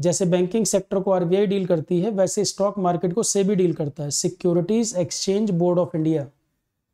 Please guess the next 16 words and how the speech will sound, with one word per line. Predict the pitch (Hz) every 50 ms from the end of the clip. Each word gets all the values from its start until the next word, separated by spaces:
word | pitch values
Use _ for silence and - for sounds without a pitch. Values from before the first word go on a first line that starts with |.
| _ _ _ _ -
तो | 175
यहाँ | 170 170 175 190 180
पे | 220 202
नई | 196 202 220 233
चेयरपर्सन | - - 214 196 175 190 185 165 - 190 190 175
बनी | 170 165 170 175 170
है | 185 220
मधाबी | 214 190 175 143 143 165 170 165 208 214
पुरी, | - - 185 175 185 170 127 - - _ _ _ _ _ _ _ _ _ _ _ _ _ _ 160
जिन्होंने | 143 135 - 180 175 190 202 202 208
रिप्लेस | 202 196 196 - 196 208 226 214 -
किया | - - 190 185 190
है | 170 196 240
अजय | - 190 175 175 202 202
त्यागी | - 190 180 165 160 170 165
को। | 143 - 139 135